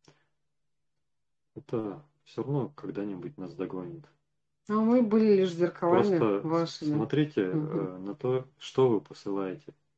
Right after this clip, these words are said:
Speaker 1: Если вы посыла-, посылаете постоянно лучики,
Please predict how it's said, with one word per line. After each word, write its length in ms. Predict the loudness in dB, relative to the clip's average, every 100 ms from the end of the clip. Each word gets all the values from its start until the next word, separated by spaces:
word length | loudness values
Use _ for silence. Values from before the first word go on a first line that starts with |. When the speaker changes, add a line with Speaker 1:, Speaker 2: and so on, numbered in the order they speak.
| _ _ _ _
Speaker 1:
Если 200 | -20 -2
вы 200 | 0 0
посыла-, 460 | -2 -10 -8 -4 -4
посылаете 520 | -4 -16 -8 -6 -6
постоянно 580 | -14 -10 -4 -4 -4 -8 -14 -20 _ -4
лучики, 680 | -2 -2 -8 -4 -2 -4